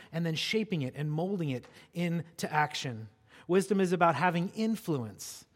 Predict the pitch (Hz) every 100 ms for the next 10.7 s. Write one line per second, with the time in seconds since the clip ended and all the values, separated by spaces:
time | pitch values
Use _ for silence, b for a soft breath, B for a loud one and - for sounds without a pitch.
0 | b 151 147 - 185 175 170 156 190 196
1 | 156 135 - 143 - 170 156 147 151 -
2 | 160 151 143 B B 151 - 170 170 143
3 | 120 - 113 - - B B 185 170 190
4 | 180 214 220 196 202 - - B B -
5 | - 190 202 196 135 110 - - - _
6 | _ _ _ _ _ _ _ _ _ _
7 | _ _ _ _ _ 151 151 165 170 190
8 | 156 175 - 165 156 160 110 104 - _
9 | _ _ _ B B 156 202 190 214 202
10 | 185 B B 185 190 175 -